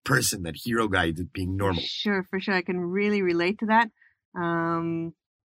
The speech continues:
Speaker 2: and I've seen him speak on stage a few times. The, the guy's just mesmer-, mesmerizing and being so open and just having such a vulnerable conversation with us was, uh, was really just, I enjoyed it.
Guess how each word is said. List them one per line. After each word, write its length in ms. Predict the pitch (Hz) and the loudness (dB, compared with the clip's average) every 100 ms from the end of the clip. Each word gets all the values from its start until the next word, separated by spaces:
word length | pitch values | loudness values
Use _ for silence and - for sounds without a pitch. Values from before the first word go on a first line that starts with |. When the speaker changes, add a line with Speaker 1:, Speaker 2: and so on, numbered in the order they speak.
| _ | _
Speaker 2:
and 140 | 185 185 | -4 0
I've 160 | 180 | -2
seen 140 | - 196 | 2 0
him 80 | |
speak 260 | 185 - 202 | 2 -2 0
on 100 | 180 | -2
stage 380 | 190 - 202 202 | -4 0 0 2
a 60 | 208 | 0
few 180 | 208 | 0
times. 380 | 208 214 208 202 | 2 4 4 2
The, 220 | 170 165 165 | 0 -6 -6
the 80 | 170 | -2
guy's 300 | 185 185 175 | 0 0 -2
just 260 | 185 - | -6 -4
mesmer-, 500 | 180 170 180 196 196 - | -2 -2 0 0 -2 0
mesmerizing 800 | 190 190 220 214 220 220 226 226 _ _ - | 0 4 6 6 4 4 2 -2 _ _ -4
and 420 | 175 170 175 170 | 0 2 0 0
being 240 | 196 202 | 0 0
so 600 | - - - 214 214 214 - | -4 -8 0 4 4 2 0
open 600 | 202 208 214 196 196 190 | 0 2 2 4 4 2
and 200 | 160 165 | 0 0
just 220 | 180 196 - _ _ | 0 -2 -8 _ _
having 320 | 208 190 202 | -2 0 -2
such 340 | 196 - 196 - | -2 -4 -4 2
a 200 | 196 180 - _ _ _ _ _ - | 2 2 -2 _ _ _ _ _ -10
vulnerable 640 | 180 220 262 277 214 180 | 2 4 6 6 6 4
conversation 600 | 180 180 180 196 214 220 | 4 2 2 2 2 2
with 140 | 185 165 | 2 2
us 260 | 160 - | 0 -2
was, 200 | 170 160 | -6 -4
uh, 640 | 165 160 160 156 156 156 156 | -2 0 2 2 2 0 -2
was 240 | 170 170 165 | -4 -8 -2
really 340 | 202 180 139 - - | 0 0 0 -10 -10
just, 220 | 190 196 - | -6 -6 -4
I 60 | |
enjoyed 420 | 156 143 139 175 | -4 -2 2 2
it. 120 | 165 | 0